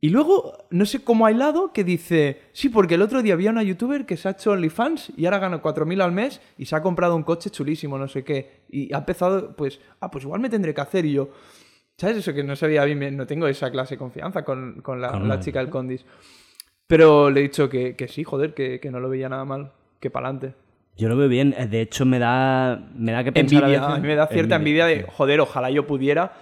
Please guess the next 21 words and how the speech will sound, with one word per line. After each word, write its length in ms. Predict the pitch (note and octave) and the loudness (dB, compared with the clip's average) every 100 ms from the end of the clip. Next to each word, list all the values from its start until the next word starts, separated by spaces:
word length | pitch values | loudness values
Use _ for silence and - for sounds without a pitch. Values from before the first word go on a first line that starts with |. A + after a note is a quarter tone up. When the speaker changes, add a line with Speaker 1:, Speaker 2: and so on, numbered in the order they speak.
| - _ | -20 _
Speaker 1:
o 160 | C#3 C3+ | -10 -4
que 80 | C3 | -2
haya 520 | C#3 D3 D#3 D3 C#3+ - _ _ _ - | 0 0 0 -2 -6 -10 _ _ _ -8
gente 240 | E3 C#3+ D#3+ | -4 -2 -4
que 60 | |
estuviera 320 | D#3 C3+ C3+ | -4 -2 -2
dispuesta 380 | C3+ C3 C#3 - | -2 -4 -8 -6
a 40 | C3 | -4
pagar 400 | B2+ B2+ - _ | -4 -4 -8 _
quince, 420 | - C3+ C#3+ D#3 D3+ | -8 -8 -6 -6 -4
veinte 340 | C#3 C#3 C#3 | -4 -4 -2
euros 280 | C3+ C3+ C3 | -2 -2 -4
al 120 | B2+ | -4
mes. 340 | B2+ D3 - _ _ _ _ _ _ _ - | -6 -10 -12 _ _ _ _ _ _ _ -14
Speaker 2:
Por 280 | F2 E2+ - _ | -14 -14 -20 _
fotos 440 | _ G2+ C3+ A#2 | _ -6 -2 0
Speaker 1:
Por 20 | G#2 | 2
Speaker 2:
míos 320 | G#2 A2 G2+ | 0 0 -2
y 100 | F#2+ | -6
vídeos 540 | F2 F#2+ G2+ G2 - _ _ _ - | -6 -4 -4 -6 -10 _ _ _ -10
humillando. 640 | G#2+ G#2 F#2+ G2 F#2+ | -6 -6 -6 -6 -8